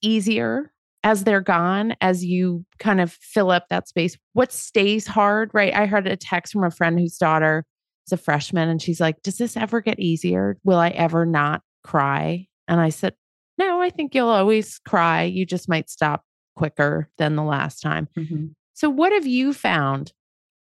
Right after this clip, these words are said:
Speaker 1: in this sort of empty nest reality has gotten easier, better, more wonderful, and what stays hard?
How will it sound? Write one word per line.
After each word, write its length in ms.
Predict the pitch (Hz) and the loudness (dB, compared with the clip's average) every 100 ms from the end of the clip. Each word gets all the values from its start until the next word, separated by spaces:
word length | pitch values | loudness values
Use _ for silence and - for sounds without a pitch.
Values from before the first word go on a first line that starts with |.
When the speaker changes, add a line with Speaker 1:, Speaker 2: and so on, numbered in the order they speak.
| - | -4
Speaker 1:
in 180 | 185 | 0
this 120 | 180 160 | 2 0
sort 160 | 190 | 0
of 100 | 170 - | 0 0
empty 340 | 165 170 170 156 | -2 0 0 0
nest 360 | 151 156 - 160 | 0 -2 -6 -4
reality 580 | 151 147 151 151 151 151 | -2 0 -2 -2 -4 -6
has 260 | - 156 | -4 -4
gotten 580 | - 147 147 147 139 139 - _ _ _ _ _ _ _ | -2 -2 0 -2 -4 -4 -8 _ _ _ _ _ _ _
easier, 500 | - 190 180 170 151 | -2 0 2 2 2
better, 600 | 147 147 139 139 139 135 135 _ _ | 2 0 2 2 2 0 -6 _ _
more 260 | 160 147 143 | -4 -2 -2
wonderful, 600 | 143 131 160 175 214 220 | -2 -2 -2 -2 0 0
and 180 | 196 160 | 2 2
what 200 | 151 156 | 0 0
stays 560 | - - 147 135 - - _ - | -4 -2 0 0 -4 -18 _ -14
hard? 380 | - - - | -10 -10 -12